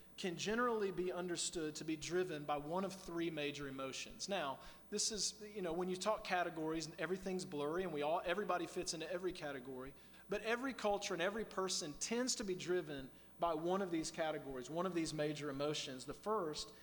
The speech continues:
is shame. And if you're driven by shame, if you grew up in a shame-based culture, maybe perhaps your greatest goal in life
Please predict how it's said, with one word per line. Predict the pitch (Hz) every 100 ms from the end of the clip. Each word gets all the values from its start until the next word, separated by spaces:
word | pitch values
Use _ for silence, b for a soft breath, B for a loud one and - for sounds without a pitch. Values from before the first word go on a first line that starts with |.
| B -
is | 143
shame. | - - 208 151 107 - - - - - - - - - -
And | 185
if | 185
you're | 185
driven | 165 214 233 233
by | 196
shame, | - - 202 175 185
if | 180
you | 180
grew | 160 185
up | 180
in | 165
a |
shame-based | - - 196 196 208 185 185 175 - -
culture, | 190 185 185 156 139 143 B B B
maybe | 165 208 233
perhaps | - 202 170 190 -
your | 185
greatest | 147 156 185 240 226 175
goal | 190 202 196
in | 160 147
life | 135 135 143